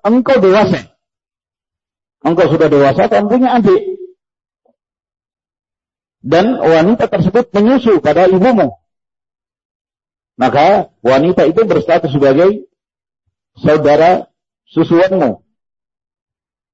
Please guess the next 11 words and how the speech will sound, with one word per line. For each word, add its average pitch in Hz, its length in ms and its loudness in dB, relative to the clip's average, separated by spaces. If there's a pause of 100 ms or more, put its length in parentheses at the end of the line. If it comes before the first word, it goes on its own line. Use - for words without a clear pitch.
(680)
Demikian 160 480 -2
pula 170 320 2
halnya 165 480 0 (1200)
apabila 156 800 2 (240)
keduanya, 240 640 2 (800)
anak 156 400 -4 (400)
laki 160 400 0
dan 175 240 0
anak 175 160 0
perempuan 180 480 0
ini, 262 400 -2